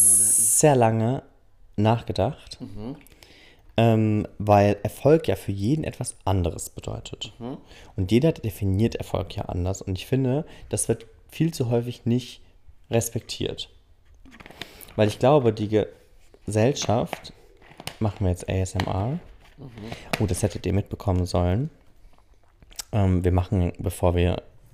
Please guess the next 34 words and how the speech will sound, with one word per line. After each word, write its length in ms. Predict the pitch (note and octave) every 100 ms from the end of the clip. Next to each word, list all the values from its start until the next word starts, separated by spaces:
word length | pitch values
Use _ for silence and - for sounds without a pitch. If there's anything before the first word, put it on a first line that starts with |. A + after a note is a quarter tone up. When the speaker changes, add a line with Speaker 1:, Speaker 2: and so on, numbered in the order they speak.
| - -
Speaker 2:
den 200 | F#2+ F2 - -
Podcast 600 | - - - G2 - -
richtig 280 | F#2+ - -
starten, 300 | - F2 F2+
machen 160 | F#2 F#2
wir 80 | F2
ganz 280 | F2+ F2 -
kurz 200 | A#2 -
einen 80 | B2+
Soundtest, 580 | - F2+ F#2+ G#2+ - - - - -
um 120 | F#2+
zu 120 | -
gucken, 360 | - A#2 - F2+
ob 140 | -
die 80 | F#2+
beiden 240 | F2 E2
Mikros 340 | G2 - G2 -
auch 100 | -
funktionieren. 640 | F2 - - G2 A2 F3 - - - - - - - - -
Und 380 | A#2 A2 G#2+ - - - -
beim 180 | G#2+ C#3+
Soundtest 460 | - G#2 G#2+ F#2+
hat 140 | F#2+ F#2
Marc 320 | F2+ G#2 -
eine 320 | F#2 F2+ F#2 - - -
Flasche 400 | - - B2 -
geöffnet 640 | F#2+ F2+ F#2 - G#2 C#3+ -
und 120 | G2
es 200 | F#2+ -
war 300 | F#2+ F#2 - - - - - -
so 340 | G2 F#2+ C3
eine 220 | - E2 E2
geile 240 | F#2 F#2
Tonspur. 600 | - G2 - - F#2 G2+